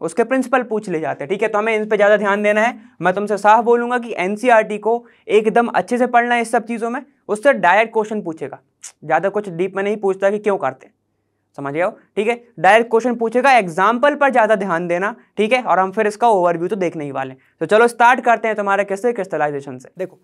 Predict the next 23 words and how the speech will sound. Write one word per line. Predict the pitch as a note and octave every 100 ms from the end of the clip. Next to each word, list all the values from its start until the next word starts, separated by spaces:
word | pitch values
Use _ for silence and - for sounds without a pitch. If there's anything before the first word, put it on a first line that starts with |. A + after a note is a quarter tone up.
| _ _ -
आप | F3
प्योरीफिकेशन | G3 G3 G3+ G#3 G3+ G#3
की | G#3
बात | F3+ F#3
कर | - F#3
रहे | G3
हो |
तो | A3
सबसे | G#3+ - C4
पहली | G#3+ G#3+
चीज़ | G#3+ G3
आती | E3+
है | F3+
तुम्हारी | F3+ G#3
क्रिस्टलाइजेशन। | G#3+ - D#3 D3+ C#3+ C#3
क्रिस्टलाइजेशन | C3+ D3 F3+ E3+ F3+ G3
का | F#3+ F3
मतलब | D#3+ D#3 G3+
क्या | G3 G3+
समझ | G3+ G3
रहे | G3
हो | F#3+
तुम? | G3+